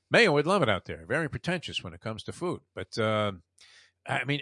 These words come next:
in, in San Diego, they, they just, they really don't give a flying one, right? Old ladies, like when, when we were in Encinitas out there, when we went to, uh, catch a few races at Del Mar last year, uh, I,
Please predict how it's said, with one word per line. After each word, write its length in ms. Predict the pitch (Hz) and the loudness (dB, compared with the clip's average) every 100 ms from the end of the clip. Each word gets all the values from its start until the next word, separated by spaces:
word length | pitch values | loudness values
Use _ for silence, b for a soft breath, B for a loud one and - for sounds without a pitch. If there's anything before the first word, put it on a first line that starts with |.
| - | -2
in, 160 | 127 131 | -4 -2
in 100 | 123 | -2
San 240 | - 220 | 0 0
Diego, 260 | 214 233 208 | 0 0 0
they, 140 | 139 | -4
they 180 | 131 180 | -6 -8
just, 300 | - 180 160 - | -6 -6 -6 -2
they 100 | 151 | 0
really 320 | 143 247 302 | 2 2 2
don't 140 | 165 104 | -2 -4
give 120 | 92 | -12
a 60 | 87 | -12
flying 320 | 120 98 78 | -8 -8 -8
one, 140 | 78 | -6
right? 260 | 107 220 202 _ _ _ b b b | -4 -4 -6 _ _ _ b b b
Old 280 | 220 294 302 | 8 8 8
ladies, 480 | 294 302 240 113 - | 4 2 -2 -4 -4
like 240 | 120 123 | -4 -2
when, 160 | 139 139 | -2 0
when 140 | 143 | -2
we 120 | 190 202 | -2 -2
were 80 | |
in 100 | 185 | -2
Encinitas 600 | 202 - 175 190 208 170 | -2 -4 -4 -4 -4 -4
out 180 | 190 190 | -4 -6
there, 180 | 190 190 | -6 -4
when 160 | 160 131 | -4 -4
we 60 | |
went 140 | 156 - | -6 -4
to, 300 | 147 143 135 | -2 2 4
uh, 180 | 131 | 4
catch 280 | 123 147 - | 2 -4 -8
a 40 | - | -10
few 140 | 131 | -6
races 360 | 139 151 123 101 | -4 -4 -6 -10
at 120 | - | -8
Del 180 | 123 135 | -6 -6
Mar 220 | 139 143 | -6 -4
last 280 | 143 139 147 | -6 -6 -6
year, 220 | 147 135 _ b b b b 104 | -8 -8 _ b b b b -4
uh, 520 | 117 117 120 120 120 | 0 2 2 0 -2
I, 120 | 127 | -8